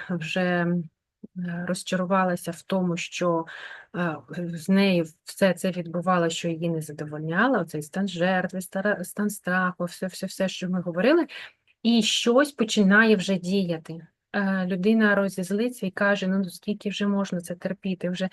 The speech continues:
потрібно щось змінювати в власному житті». І починає рух вперед. Далі, гнів може бути викликаний почуттям безсилля або відчуттям, що обставини не змінюються.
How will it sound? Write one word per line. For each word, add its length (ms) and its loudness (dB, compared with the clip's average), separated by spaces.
потрібно 500 -2
щось 440 0
змінювати 560 2
в 40 -4
власному 440 0
житті». 340 -2
І 100 0
починає 580 4
рух 180 2
вперед. 540 -8
Далі, 320 6
гнів 320 6
може 320 6
бути 540 0
викликаний 600 -2
почуттям 580 -2
безсилля 800 2
або 440 2
відчуттям, 640 0
що 220 0
обставини 560 0
не 300 2
змінюються. 1000 -2